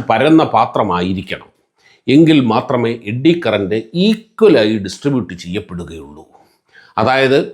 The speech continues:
ഒരു ചീനച്ചട്ടി ഇൻഡക്ഷൻ കുക്കറിൽ വെച്ച് പപ്പടം കാച്ചാൻ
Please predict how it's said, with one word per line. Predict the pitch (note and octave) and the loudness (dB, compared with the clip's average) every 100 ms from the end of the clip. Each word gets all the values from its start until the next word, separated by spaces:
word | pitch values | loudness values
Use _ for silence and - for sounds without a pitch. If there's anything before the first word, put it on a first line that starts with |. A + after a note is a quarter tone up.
| C#3 | 0
ഒരു | E3+ F3 - | 0 0 0
ചീനച്ചട്ടി | F3+ B3+ C4 C3 G2 - F#3 - B2+ | 2 2 2 0 -2 -2 -4 -2 0
ഇൻഡക്ഷൻ | D3+ G#3 - G3 | 2 2 2 2
കുക്കറിൽ | C#3+ - A2 G2+ F#2+ | 2 0 -4 -2 -4
വെച്ച് | F#2 - A2 | -4 -4 -2
പപ്പടം | G#2 - F3+ B2 | -2 0 0 0
കാച്ചാൻ | F#2+ F#2 A2 | 0 -2 -2